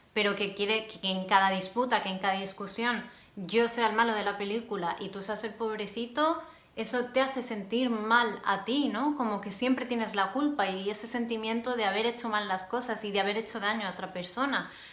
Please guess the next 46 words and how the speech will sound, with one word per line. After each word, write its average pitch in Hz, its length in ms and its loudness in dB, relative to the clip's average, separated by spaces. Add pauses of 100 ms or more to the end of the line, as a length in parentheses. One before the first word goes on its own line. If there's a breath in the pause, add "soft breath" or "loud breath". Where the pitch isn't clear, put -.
(120 loud breath)
Y 214 80 0
eso 202 140 -4
es 214 100 -2
algo 254 240 8
con 262 120 2
lo 202 100 2
que 190 100 -6
uno 214 220 0
no 302 120 4
puede 330 200 -4
vivir. 202 500 -2 (480 loud breath)
Y 214 100 -2
entonces 226 380 2
no 247 220 4
puedes 311 280 2
estar 233 360 2
cerca 262 320 2
de 285 80 2
personas 226 540 -2
que 254 180 -2
te 247 60 -2
están 240 220 6
haciendo 254 360 2
creer 269 540 2
que 233 300 2
es 254 240 -4
tu 202 140 -4
culpa 339 440 4 (160)
y 233 80 -2
que 226 160 2
tú 277 420 0
eres 254 260 2
el 269 120 0
problema. 202 720 0 (160)
Al 220 160 4
fin 262 160 2
y 285 40 4
al 269 120 2
cabo, 285 300 2
todos - 440 -6
no 214 180 -6
discuten 208 580 -8
si 220 180 -10
uno 190 180 -6
no 175 140 -8
quiere, 247 480 0